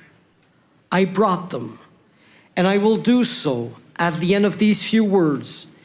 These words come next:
in which I would like to reflect on this symbol, which over the past few months has kept alive my sense of sorrow,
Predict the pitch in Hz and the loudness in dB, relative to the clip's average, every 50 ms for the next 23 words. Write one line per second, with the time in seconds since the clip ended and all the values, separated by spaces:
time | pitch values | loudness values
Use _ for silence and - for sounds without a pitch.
0 | _ - - - _ _ - - 196 196 202 226 240 240 233 233 226 220 214 226 | _ -20 -20 -20 _ _ -2 0 2 4 4 4 2 2 0 0 2 2 2 2
1 | 190 214 226 226 220 226 - 226 220 214 208 - - - 214 214 196 147 - - | 2 2 0 0 -2 -2 0 2 2 2 2 0 -2 -2 0 0 0 -2 -4 -8
2 | - - - - 180 190 190 190 185 214 190 - - - - 240 233 202 165 127 | -14 -8 -4 -2 0 2 2 2 2 0 0 -2 -4 -2 0 2 2 2 0 -2
3 | 123 113 104 - - - _ _ _ _ _ _ _ _ _ _ - 165 160 185 | -4 -6 -8 -10 -16 -20 _ _ _ _ _ _ _ _ _ _ -2 0 2 2
4 | 190 190 185 - - - - - - 196 196 190 175 196 196 190 190 190 185 202 | 2 2 0 -4 -8 -10 -10 -6 -2 0 0 2 2 2 2 2 0 0 0 0
5 | 214 208 214 208 - - - - 233 240 233 220 220 214 160 135 127 - - - | 0 0 0 -2 -4 -8 -2 0 2 4 4 4 4 2 0 -2 -4 -4 -6 -8
6 | - - - - - - - _ _ _ _ - - 190 185 185 - - - 208 | -10 -12 -16 -20 -20 -20 -20 _ _ _ _ -2 -2 0 0 -2 -2 -2 -2 -2
7 | 196 - - 214 214 208 214 208 202 185 160 156 147 156 - 190 190 185 170 - | -2 -2 -2 0 2 2 4 4 4 2 2 0 0 -2 0 0 2 2 0 0
8 | - - 175 175 170 175 - 202 185 - - - - - - 214 208 190 165 147 | 0 0 0 0 0 0 -2 -2 -2 -4 -6 -8 -4 -2 0 2 2 2 2 0
9 | 135 123 - - - | 0 -4 -6 -10 -12